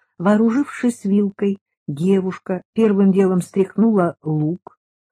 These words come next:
а потом в два счёта расправилась с яичницей. Её неожиданно одолел голод. Илья, сидевший напротив, ел не торопясь, о чём-то задумавшись.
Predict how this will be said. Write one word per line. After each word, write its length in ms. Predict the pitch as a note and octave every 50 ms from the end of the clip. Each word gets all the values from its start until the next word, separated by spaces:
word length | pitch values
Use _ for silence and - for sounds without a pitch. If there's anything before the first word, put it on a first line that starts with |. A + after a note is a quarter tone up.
| _ _
а 100 | - G3
потом 280 | - - F4+ D#4 A#3+ F3+
в 120 | D#3+ D3+
два 240 | E3 F#3 G3 F3+ F3
счёта 360 | - - - D4 - - F3
расправилась 640 | E3 D#3 D3+ - - F#3 F3+ E3+ D#3 D3+ C#3+ -
с 80 | - -
яичницей. 720 | C#3+ C3 A#2 A#2 B2 - - D#3 D#3 - - - G3+ A3 - _ _ _ _ _ _ _ _ _ _ _ _ _ _ _ _ _ _ _ _ _ _ _ -
Её 340 | C#3+ C#3+ F3 F#3+ G3 G3+ G3
неожиданно 800 | G3 G3+ G#3 G#3+ G#3+ G3+ A3 A#3+ C#4 B3 B3 A#3 A3 G#3+ G#3+ -
одолел 540 | - F#3 E3+ F#3+ F#3+ F3+ G3 G3+ G#3 G3
голод. 640 | F3+ F3 D#3 D#3 D#3 E3+ D#3+ D3 B2+ A2 - - - _ _ _ _ _ _ _ _ _ _ _ _
Илья, 320 | G#3 A3 A3 G3+ G#3 G3 F#3
сидевший 480 | - G#3 F3+ F#3 F#3 F3+ - - F#3
напротив, 540 | F3+ F3 F3+ - F3+ F3 - - F3 - _ _ _ _ _ _ _ _ _ _
ел 320 | C#3 C#3 D#3+ F#3+ F#3+ F3+ F3+
не 120 | F3 E3
торопясь, 960 | D#3 E3+ D3+ D3+ D3+ - - D3+ D3+ D#3 E3+ F3 F3+ - - - - - _ _ _ _ _ _
о 100 | - D#3
чём-то 520 | D3+ - F3+ F3 E3 - E3 D#3+ D#3 C#3 - _ _ -
задумавшись. 1120 | D#3+ D#3+ G3+ G#3 F3 D3+ D3 D3+ E3+ E3+ F3 F3 F3+ F3 - - - E3+ E3+ - _ _